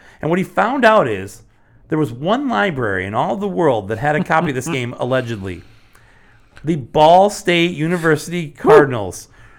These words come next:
Speaker 1: Muncie, Indiana, said they
Speaker 2: Right.
Speaker 1: still had a copy. Now, he did not live in Indiana.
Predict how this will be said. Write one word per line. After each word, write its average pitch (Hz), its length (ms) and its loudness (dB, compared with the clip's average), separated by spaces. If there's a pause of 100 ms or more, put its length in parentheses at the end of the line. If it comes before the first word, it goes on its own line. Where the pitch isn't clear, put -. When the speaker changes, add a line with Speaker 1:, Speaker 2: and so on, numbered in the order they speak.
(360)
Speaker 1:
Muncie, 208 500 0
Indiana, 160 680 -2 (220)
said - 200 0
they 147 60 2
Speaker 2:
Right. 151 140 4
Speaker 1:
still 185 180 0
had 185 100 4
a 170 40 -4
copy. 127 360 0 (160)
Now, 170 400 2
he 151 160 -6
did 139 120 -6
not 160 200 0
live 254 140 -2
in 359 60 -4
Indiana. 104 480 -8